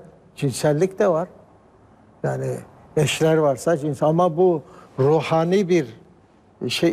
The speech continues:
ilişki midir? Aşırı bir sevgiden doğan bir şey midir? Bizzat cinsel ilişki midir?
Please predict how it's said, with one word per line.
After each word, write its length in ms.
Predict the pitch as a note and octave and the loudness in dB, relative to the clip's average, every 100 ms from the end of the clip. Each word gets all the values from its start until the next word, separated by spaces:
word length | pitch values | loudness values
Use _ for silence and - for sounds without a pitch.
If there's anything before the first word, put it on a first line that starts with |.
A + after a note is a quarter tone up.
| D3+ | 2
ilişki 420 | D3 - - F#3+ | 2 -2 0 0
midir? 480 | E3 C3+ B2+ A#2 - D3+ D3+ | 0 0 -2 -2 -4 -2 0
Aşırı 440 | E3+ - F#3 E3+ | 0 2 2 2
bir 140 | D#3+ D3 | 0 -2
sevgiden 640 | - D#3 C#3 D3+ E3 D#3 | 0 -2 0 0 0 0
doğan 340 | D#3+ D#3 D3+ | 2 2 0
bir 40 | C3+ | -6
şey 200 | - C3+ | -4 -2
midir? 320 | B2+ A2+ A2+ - - - - - | -2 -6 -10 -12 -20 -20 -20 -2
Bizzat 400 | F3+ C#3 F3+ F3 | -2 2 0 0
cinsel 420 | E3 D3 F#3 F3+ | -2 -2 0 2
ilişki 440 | E3 D#3+ C#3+ - D#3+ | 2 0 -2 -2 0
midir? 340 | D3+ C3 A2+ | 0 0 -4